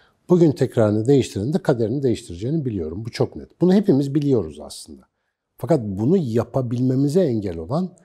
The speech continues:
zihin dışı kodu, bilinç dışı kodlara erişimimiz olmadığını düşünüyoruz. Halbuki var. Ve böyle kodları fark edip değiştirebildiğin anda mikro kararların değişiyor. O otuz kere yaptığın hatayı bir daha yapmıyorsun.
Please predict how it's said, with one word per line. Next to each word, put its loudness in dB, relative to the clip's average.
zihin -2
dışı -8
kodu, -8
bilinç 2
dışı -8
kodlara -2
erişimimiz 2
olmadığını -2
düşünüyoruz. -14
Halbuki -4
var. -16
Ve 0
böyle 6
kodları -4
fark -2
edip -8
değiştirebildiğin -2
anda 0
mikro 2
kararların 4
değişiyor. -8
O -2
otuz -6
kere 4
yaptığın 0
hatayı -4
bir -8
daha -2
yapmıyorsun. -8